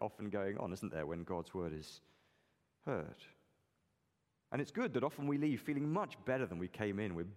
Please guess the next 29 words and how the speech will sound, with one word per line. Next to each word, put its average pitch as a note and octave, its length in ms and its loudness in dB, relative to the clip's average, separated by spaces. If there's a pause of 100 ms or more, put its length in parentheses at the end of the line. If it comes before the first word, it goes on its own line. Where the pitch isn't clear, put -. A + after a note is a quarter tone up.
buoyed C#3+ 420 0
by F#2 120 -6
the G2+ 100 -4
grace G#2 400 -2
and F#2+ 120 0
mercy F#2+ 340 0
of E2+ 120 -4
God. F#2+ 160 0
And G2 100 -4
this G#3 80 -4
is - 60 -10
the - 80 -6
kind F2+ 140 -2
of - 80 -6
chapter - 260 -2
that - 120 -12
should G2 160 -4
do G2+ 120 0
that, - 220 -4
this F#2 160 -2
in F3 80 4
us. F2+ 160 -2 (320)
But E3 140 4
the E3 80 2
great D3 460 0
goal F#3 420 6
in A#2+ 80 4
every D3+ 260 2
sermon A2+ 520 0